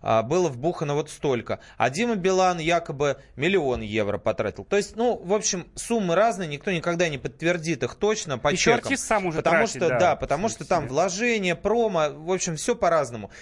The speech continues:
Speaker 1: П-, плюс вот этот промо-тур, который идёт, да, по городам,
Speaker 2: Конечно.
Speaker 1: он же тоже не за счёт Евровидения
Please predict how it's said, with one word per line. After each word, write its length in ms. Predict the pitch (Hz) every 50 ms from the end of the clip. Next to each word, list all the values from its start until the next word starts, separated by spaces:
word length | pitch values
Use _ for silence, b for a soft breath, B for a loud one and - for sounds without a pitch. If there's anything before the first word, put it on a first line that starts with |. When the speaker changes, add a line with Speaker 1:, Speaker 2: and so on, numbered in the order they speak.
| B B _
Speaker 1:
П-, 100 | - 160
плюс 320 | - - 196 220 226 214 -
вот 120 | 170 156
этот 200 | 190 170 - -
промо-тур, 580 | - 196 208 208 214 202 - - 147 147 143 135
который 360 | - 127 - - 123 123 120
идёт, 200 | 113 110 117 101
да, 140 | 98 147 190
по 140 | 196 - 160
городам, 380 | 139 135 139 143 139 131 131 120
Speaker 2:
Конечно. 120 | 107 110 117
Speaker 1:
он 40 | 123
же 120 | 123 -
тоже 200 | - 202 190 147
не 80 | 139 131
за 140 | 120 117 127
счёт 200 | 120 - 131 -
Евровидения 520 | 113 110 110 120 127 120 120 101 107 104